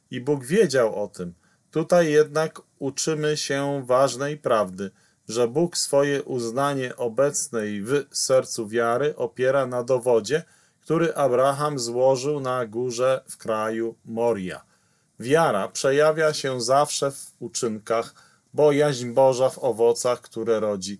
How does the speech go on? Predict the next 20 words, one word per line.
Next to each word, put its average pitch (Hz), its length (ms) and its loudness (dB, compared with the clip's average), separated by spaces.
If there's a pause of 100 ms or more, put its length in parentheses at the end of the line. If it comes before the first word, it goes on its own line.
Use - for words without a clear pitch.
(320)
Czyż - 400 -4
Abraham, 117 800 2
praojciec 135 800 -2
nasz, 104 280 -10
nie 139 160 -4
został 131 520 0
usprawiedliwiony 117 1000 -2
z 107 100 -10
uczynków, 110 640 -6
gdy 139 260 2
ofiarował 120 640 0
na 135 220 -4
ołtarzu 117 540 0
Izaaka, 117 640 -2
syna 117 360 -4
swego? 143 560 -2 (800)
Pyta 131 460 2 (360)
w 113 80 -8
liście 123 340 -2
Jakuba, 113 800 2